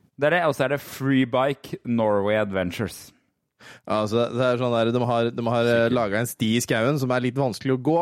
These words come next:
Speaker 2: og der sykler vi på i stedet for.
Speaker 1: Ja, men hvis
Speaker 2: Ja.
Speaker 1: du ser på bildet, eh, som ligger her på Free Bike, eh, så er det et fyrtårn, og det tror jeg faktisk ikke de har i Enebakk.
Speaker 2: Å nei?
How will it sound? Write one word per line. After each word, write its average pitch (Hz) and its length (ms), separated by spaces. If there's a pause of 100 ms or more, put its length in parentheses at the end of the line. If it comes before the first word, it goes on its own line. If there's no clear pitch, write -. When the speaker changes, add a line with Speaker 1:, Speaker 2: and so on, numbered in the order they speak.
Speaker 2:
og 127 180
der 107 220
sykler 90 400
vi 87 80
på 95 160
i 92 80
stedet 80 200
for. 82 160 (640)
Speaker 1:
Ja, 151 300 (140)
men 165 300
hvis 160 140
Speaker 2:
Ja. 156 60
Speaker 1:
du 156 60
ser 156 160
på 165 120
bildet, 143 480
eh, 151 460
som 156 200
ligger 147 220
her 147 80
på 156 120
Free 151 200
Bike, 147 420
eh, 147 540
så - 160
er 127 100
det 143 120
et - 60
fyrtårn, 185 600
og 117 80
det - 180
tror 120 280
jeg 208 100
faktisk 320 240
ikke 269 180
de 302 140
har 262 240
i 262 320
Enebakk. 247 480 (680)
Speaker 2:
Å - 120
nei? 151 140